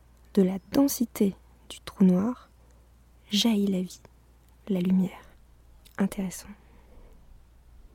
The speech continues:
Dans le travail de Dominique, il s'agit d'ailleurs de transmuter l'énergie de densité forte, la mélancolie, l'inertie,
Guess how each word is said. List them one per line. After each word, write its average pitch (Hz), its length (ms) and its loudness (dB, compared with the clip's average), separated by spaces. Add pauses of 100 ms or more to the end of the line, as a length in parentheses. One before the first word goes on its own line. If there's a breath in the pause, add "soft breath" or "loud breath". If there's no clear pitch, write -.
(1300 soft breath)
Dans 196 80 4
le 190 60 4
travail 185 280 0
de 185 120 2
Dominique, 208 560 8
il 208 80 -2
s'agit 190 320 0
d'ailleurs 208 340 2
de 208 100 -2 (100)
transmuter 233 540 2
l'énergie 202 520 2
de 185 100 -2
densité 185 400 -4
forte, - 480 -12 (720 soft breath)
la 190 100 2
mélancolie, 190 640 4 (600)
l'inertie, 202 560 2